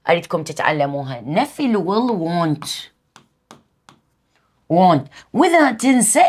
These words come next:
اكتب will not، ما يحاسبوك عادي. Must، النفي mustn't.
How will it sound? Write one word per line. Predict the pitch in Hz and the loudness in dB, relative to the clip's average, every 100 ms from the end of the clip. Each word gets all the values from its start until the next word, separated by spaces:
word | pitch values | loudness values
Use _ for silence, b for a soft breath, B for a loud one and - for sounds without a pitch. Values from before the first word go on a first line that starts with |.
| - | 2
اكتب | 233 226 - 175 143 | -4 -4 -4 -2 0
will | 175 185 190 | 0 2 2
not، | 302 320 | 2 0
ما | 175 | -2
يحاسبوك | 156 - 147 147 135 135 - | -2 -2 -4 -4 -8 -8 0
عادي. | 139 123 - - _ - _ _ _ _ b b b b 156 | 2 2 -4 -20 _ -20 _ _ _ _ b b b b 2
Must، | 175 - - - - - _ _ _ _ _ _ - _ - | 4 4 0 -6 -12 -14 _ _ _ _ _ _ -20 _ -2
النفي | 170 185 220 226 208 190 | 2 4 2 2 0 2
mustn't. | 185 190 - 160 123 - | 2 2 0 0 -2 -6